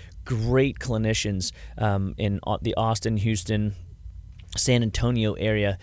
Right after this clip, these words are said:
and we were talking about the immune system. We were talking about the terrain. We are talking about how to, to, uh, you know, maintenance the body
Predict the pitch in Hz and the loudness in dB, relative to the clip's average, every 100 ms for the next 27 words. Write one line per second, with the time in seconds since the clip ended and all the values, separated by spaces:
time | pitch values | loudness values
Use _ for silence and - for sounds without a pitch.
0 | - - - 120 110 104 131 120 - 143 | -10 -12 2 6 6 6 4 4 2 2
1 | 147 147 131 113 101 107 95 - - - | 2 2 0 2 4 4 4 0 -10 -14
2 | - - - 131 135 143 190 - 110 87 | -14 -14 2 6 8 8 6 4 2 0
3 | 78 - - - 123 139 - 151 151 139 | -4 -14 -16 -6 4 6 8 6 6 4
4 | 123 120 - - - - 147 - 139 123 | 6 6 4 -4 -16 2 2 4 6 6
5 | 165 135 71 117 127 - 139 143 151 135 | 6 4 4 8 8 8 6 6 4 4
6 | 127 - - - - 139 156 156 - - | 4 2 -4 -16 -2 4 6 4 0 -6
7 | - 143 139 135 131 - - - 110 113 | 2 6 6 4 0 -4 -14 0 2 2
8 | - - 143 127 123 131 143 120 170 - | 0 0 2 2 4 6 6 4 0 0
9 | 139 117 113 147 127 | 0 4 4 4 0